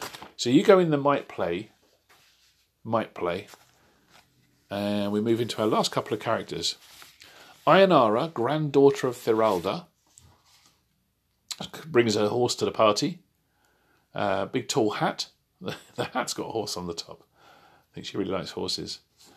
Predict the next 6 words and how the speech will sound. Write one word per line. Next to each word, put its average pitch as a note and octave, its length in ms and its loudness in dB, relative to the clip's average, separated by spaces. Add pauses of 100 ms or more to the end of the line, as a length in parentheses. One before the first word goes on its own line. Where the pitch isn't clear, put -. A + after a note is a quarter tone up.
(540)
Uh, G2+ 220 -4
she B2+ 280 2
is A#2 160 6
female, D#3+ 520 4
age C3+ 240 2
twenty-one, B2+ 640 -2